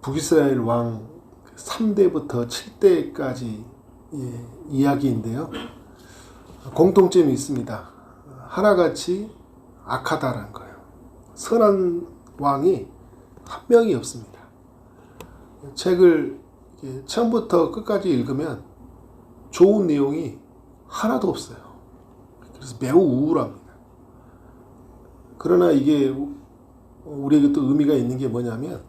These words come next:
오늘 우리의 삶을 또 비춰주기도 해요. 또 이 시대의 삶을 비춰주기도 합니다.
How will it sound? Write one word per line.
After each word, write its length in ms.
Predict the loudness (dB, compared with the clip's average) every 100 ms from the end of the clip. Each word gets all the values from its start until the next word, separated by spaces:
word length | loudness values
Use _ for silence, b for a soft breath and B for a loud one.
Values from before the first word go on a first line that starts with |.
| -20 -20 -20 -20 B B B B B -20 -2
오늘 200 | 4 4
우리의 440 | 4 2 4 4
삶을 1000 | 4 -2 -2 0 -2 -4 -8 -6 -6 -4
또 120 | -6
비춰주기도 600 | -6 -4 -4 -4 -6 -8
해요. 260 | -10 -12 -18 -20 -20 -20 -20 -20 -20 -16
또 80 | -6
이 100 | -4
시대의 280 | 0 2 0
삶을 480 | -2 -2 0 0 -4
비춰주기도 520 | -8 -4 -4 -6 -8
합니다. 380 | -8 -10 -12